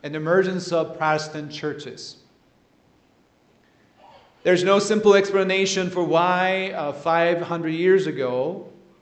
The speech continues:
uh, this German monk decided to risk all and, and challenge the authoritative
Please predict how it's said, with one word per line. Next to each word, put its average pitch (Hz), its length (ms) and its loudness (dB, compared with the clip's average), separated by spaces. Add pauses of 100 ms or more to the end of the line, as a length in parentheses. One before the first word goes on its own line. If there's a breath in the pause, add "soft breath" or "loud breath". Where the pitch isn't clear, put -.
(160)
uh, 143 60 -18 (320)
this 151 560 -6
German 170 500 0
monk 170 380 -2
decided 156 960 -4
to 147 280 -8
risk 151 500 0 (1120)
all 175 760 4
and, 147 200 -12
and 139 260 -14
challenge 175 760 -6
the 143 180 -10
authoritative 160 1040 -6